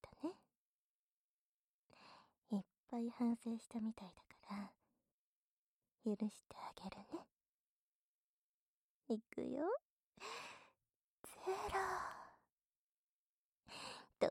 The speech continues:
ピュドピュドピュー。ほら、これが最後の射精だからね。言ってる最中のおちんちん、ギュッ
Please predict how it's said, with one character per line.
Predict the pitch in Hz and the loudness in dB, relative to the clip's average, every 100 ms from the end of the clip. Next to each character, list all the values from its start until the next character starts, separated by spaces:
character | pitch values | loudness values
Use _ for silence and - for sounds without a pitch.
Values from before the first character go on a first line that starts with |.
| - | 4
ピ | 262 | -4
ュ | |
ド | - 349 - | -4 -8 0
ピ | 381 | 2
ュ | |
ド | 359 | 2
ピ | - - 370 | -4 -4 -2
ュ | 381 392 - - 427 466 587 _ _ _ _ _ _ _ - - | 0 -4 -12 -6 4 4 4 _ _ _ _ _ _ _ -6 4
ー。 | 233 | 6
ほ | |
ら、 | 262 - - - - - - | 8 4 -2 -10 -8 -12 4
こ | 262 | 6
れ | 226 233 | 6 4
が | 240 | 2
最 | - 262 285 | 0 -2 2
後 | 254 | 6
の | 220 | 6
射 | - 196 | 6 -4
精 | - 214 220 | 0 4 4
だ | 240 | 6
か | - | 6
ら | 240 | 8
ね。 | 247 220 247 285 320 359 403 _ - - - - _ | 10 10 8 4 2 -2 -6 _ -8 -2 -2 -4 _
言 | 254 | 6
っ | 220 - | 6 4
て | 233 226 | 2 4
る | 262 | 2
最 | - 285 277 | 4 4 4
中 | - 254 | 6 8
の | 202 196 | 8 6
お | - | 0
ち | - | 6
ん | 247 302 | 6 6
ち | - | 6
ん、 | 254 247 - _ _ _ _ _ _ _ - | 4 4 -4 _ _ _ _ _ _ _ -2
ギ | 294 | 2
ュ | |
ッ | 349 | 4